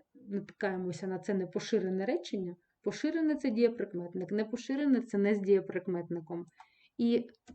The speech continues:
тепер уже всі, мабуть, правильно будуть писати, тому що раніше в п'ятому класі, тоді, коли робили синтаксичний розбір речення, пізніше в шостому, в сьомому класі,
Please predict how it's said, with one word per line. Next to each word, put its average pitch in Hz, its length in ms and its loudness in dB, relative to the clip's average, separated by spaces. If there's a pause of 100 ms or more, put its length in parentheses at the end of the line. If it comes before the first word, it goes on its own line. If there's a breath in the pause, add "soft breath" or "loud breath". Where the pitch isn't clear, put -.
(100)
тепер 254 480 2
уже 202 200 2
всі, 202 280 -2
мабуть, 175 380 0
правильно 175 420 2
будуть 180 300 0
писати, 269 360 -2
тому 202 220 0
що 202 180 -2
раніше 214 360 2
в 196 80 -4
п'ятому 185 420 0
класі, 233 400 0 (220 loud breath)
тоді, 208 200 2
коли 196 300 2
робили 185 320 2
синтаксичний 196 680 0
розбір 208 320 4
речення, 202 340 -2
пізніше 202 500 2
в - 40 -2
шостому, 214 460 -2
в 165 60 -4
сьомому 226 500 2
класі, - 380 -6